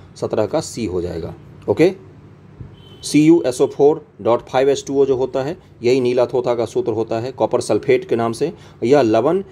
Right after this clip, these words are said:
निर्जलीकरणकृत अवस्था में रंगहीन होता है, परंतु हाइड्रेटेड लवण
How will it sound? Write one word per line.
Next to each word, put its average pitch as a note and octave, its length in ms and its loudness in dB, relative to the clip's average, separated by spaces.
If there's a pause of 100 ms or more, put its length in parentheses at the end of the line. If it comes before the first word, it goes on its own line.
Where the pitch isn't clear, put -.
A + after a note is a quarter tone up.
(160)
निर्जलीकरणकृत C#3 960 0
अवस्था A#2 340 -4
में G#2 100 -2
रंगहीन A2+ 440 -2
होता B2 320 -2
है, D3 160 -6 (320)
परंतु D3+ 300 0
हाइड्रेटेड B2 600 2
लवण A2+ 300 0